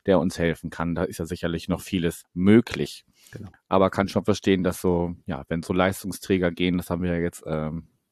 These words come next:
Speaker 1: also es hat sich ja auch länger abgezeichnet, zum Beispiel mit Lead Pakarada bei uns,
Speaker 2: Hm.
Speaker 1: ähm, dass das dann schon,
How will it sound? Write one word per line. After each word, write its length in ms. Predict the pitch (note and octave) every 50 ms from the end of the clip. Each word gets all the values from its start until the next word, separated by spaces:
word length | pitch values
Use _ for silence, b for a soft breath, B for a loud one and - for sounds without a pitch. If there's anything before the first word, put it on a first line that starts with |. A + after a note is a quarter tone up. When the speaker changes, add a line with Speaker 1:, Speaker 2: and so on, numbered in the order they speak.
| _ _ _ _ _ _ _ _ _ - -
Speaker 1:
also 120 | E2+ D#2+
es 140 | D#2+ - -
hat 100 | F#2 -
sich 100 | - -
ja 100 | - -
auch 100 | F#2 E2
länger 260 | E2 F2 F2+ E2 B1+
abgezeichnet, 600 | - - - - F#2+ - - F2+ F2+ - F#2 E2
zum 40 | -
Beispiel 240 | F2 E2+ - - F2
mit 120 | F2 -
Lead 240 | E2 F#2 F2 E2+ -
Pakarada 500 | - F2+ E2+ - F2+ D#2+ F2 F#2 F#2+ F#2
bei 140 | - F2 E2
uns, 280 | - F2 F2+ D#2+ - - _ _ _ _ _
Speaker 2:
Hm. 240 | B2+ - - - - _ _ - - - -
Speaker 1:
ähm, 340 | - E2 D2 D2+ D#2+ D#2+ E2 -
dass 140 | F#2 - -
das 140 | F2 -
dann 180 | - E2+ F2 D#2
schon, 280 | - - F2 F2+ F2+